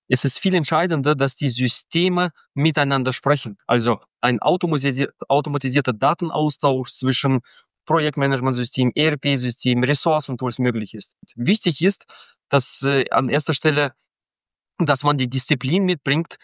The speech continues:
die Daten zu pflegen. Weil die Datenqualität ist hier äußerst wichtig, äh, für jedes Dashboard. Und wenn Daten nicht aktuell und vollständig sind,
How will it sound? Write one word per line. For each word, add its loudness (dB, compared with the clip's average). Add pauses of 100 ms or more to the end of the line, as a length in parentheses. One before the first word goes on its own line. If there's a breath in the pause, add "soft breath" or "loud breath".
(160 soft breath)
die 0
Daten 0
zu -4
pflegen. -2 (320)
Weil 2
die -2
Datenqualität -2
ist -2
hier 0 (380)
äußerst -2
wichtig, -2 (480 soft breath)
äh, 2
für 0
jedes 0
Dashboard. -2
Und -2
wenn 2
Daten 0
nicht -2
aktuell 0
und -2
vollständig 0
sind, 0